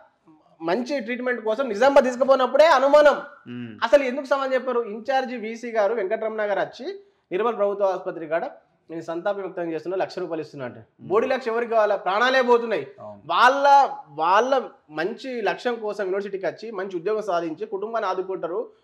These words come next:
Speaker 1: కుటుంబ ప్రయోజకుడు అవుతాడు అని విద్యార్థులకు యూనివర్సిటీకి పంపిస్తే శవాలై తిరిగిపోతా ఉంటారు.
Speaker 2: మ్మ్.
Speaker 1: ఎంత ఆవేదన ఉంటది. ఇప్పటికీ ఇన్ఛార్జ్ వీసీ డైరెక్టర్ గారు కలిసి ప్రెస్ మీట్ పెట్టలే. అసలు విద్యార్థుల మరణాల మీద ఒక త్రీ మెన్ కమిటీ వేయండి,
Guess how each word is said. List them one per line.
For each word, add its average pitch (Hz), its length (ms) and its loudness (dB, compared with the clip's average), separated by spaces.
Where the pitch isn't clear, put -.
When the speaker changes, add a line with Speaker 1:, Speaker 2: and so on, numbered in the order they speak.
Speaker 1:
కుటుంబ 190 280 0
ప్రయోజకుడు 226 500 0
అవుతాడు 214 200 -2
అని 196 180 -2
విద్యార్థులకు 196 640 -2
యూనివర్సిటీకి 185 480 -4
పంపిస్తే 165 500 -8
శవాలై 269 400 4
తిరిగిపోతా 262 500 -2
ఉంటారు. 240 320 0
Speaker 2:
మ్మ్. 123 140 -6
Speaker 1:
ఎంత 254 220 -4
ఆవేదన 254 380 0
ఉంటది. 240 420 -6
ఇప్పటికీ 240 720 4
ఇన్ఛార్జ్ 240 420 2
వీసీ 240 200 -4
డైరెక్టర్ 233 300 2
గారు 233 120 6
కలిసి 240 360 -2
ప్రెస్ 233 260 -2
మీట్ 226 100 -4
పెట్టలే. 220 320 -2
అసలు 220 140 -2
విద్యార్థుల 262 420 2
మరణాల 247 360 2
మీద 233 180 -2
ఒక 220 200 -4
త్రీ 226 160 -4
మెన్ 254 160 -2
కమిటీ 226 280 0
వేయండి, 214 340 -2